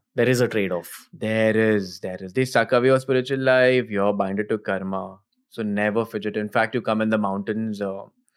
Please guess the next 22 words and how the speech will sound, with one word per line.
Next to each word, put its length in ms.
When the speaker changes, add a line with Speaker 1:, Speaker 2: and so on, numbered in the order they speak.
Speaker 2:
when 140
you 60
come 160
to 60
Rishikesh, 520
which 220
you 120
are 120
gonna 240
come. 520
We 140
know 400
people, 440
Bhairav 340
comes 380
in 360
that 260
power. 380
That 140
is 80
another 300
thing. 220